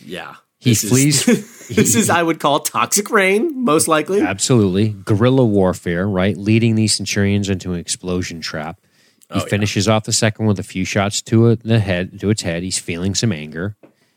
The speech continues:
Speaker 2: He then
Speaker 1: <laughs> I would say.
Speaker 2: slams up against a tree. He pumps some anti-rad meds into his neck. Ooh, that looks
Speaker 1: Ugh.
Speaker 2: brutal.
Speaker 1: I
Speaker 2: Brutal.
Speaker 1: know.
Speaker 2: Fuck.
Speaker 1: He's just dying of, of radiation exposure. I can't imagine how <laughs> awful that must feel. And he, yeah, just has to syringe it right into his neck.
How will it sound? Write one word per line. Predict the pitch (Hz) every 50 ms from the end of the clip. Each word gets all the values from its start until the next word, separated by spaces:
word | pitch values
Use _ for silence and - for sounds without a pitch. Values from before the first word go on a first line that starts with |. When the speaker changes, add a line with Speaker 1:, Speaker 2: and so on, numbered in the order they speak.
| _ _ _ _ - 113 - - - -
Speaker 2:
He | - 113
then | 101 113 113 117 117
Speaker 1:
<laughs> |
I | 131
would | 117 120 -
say. | - 87 92 113
Speaker 2:
slams | - - - - 110 107 107 107 113 117 110
up | 127 117 117
against | 117 107 117 113 110 - 135
a |
tree. | 123 - - 90 87 85
He | 87 92 95
pumps | 95 - - 107 110 117 113 -
some | 113 98 80
anti-rad | 92 98 104 101 113 110 107 92 95 101 104 117 123 117
meds | 104 87 82 78 -
into | 85 85 85 82
his | 80 76 - -
neck. | 78 78 73 76 - - - _ _ _ -
Ooh, | 104 92 - - 101 87
that | 87 87
looks | 85 85 80 76
Speaker 1:
Ugh. | 78 73 73 78
Speaker 2:
brutal. | 78 78 78 76 73 69 69 - _ _ _ _ -
Speaker 1:
I | - 85 90
Speaker 2:
Brutal. | 95 92
Speaker 1:
know. | 87 85 76 - 85 85 82
Speaker 2:
Fuck. | - - - - - 87 - - - - -
Speaker 1:
He's | - - -
just | - 98 - - _ _ _ -
dying | - 113 104 113 117 117 113 113 104 101 95 87
of, | 85 90 85 90 -
of | - 107 90 95
radiation | 95 90 87 87 85 - - 82
exposure. | 76 - - 78
I | 92 110
can't | - - 127 87
imagine | 98 98 98 98 101 98 98 101 98 87 85 82
how | - 95 80 -
<laughs> | -
awful | - - - - - - 165 - - - - 127 139
that | 127 123 98
must | 101 110 101 - -
feel. | - 127 123 117 113 104
And | 104
he, | 120 127
yeah, | 127 120 98 90
just | 90 104 -
has | 123 117 113
to | - 117
syringe | 98 - - 117 101 113 117 113 104
it | 107 76
right | 90 98 101 101 98
into | 95 92 -
his | 101 90 87
neck. | 90 87 87 80 -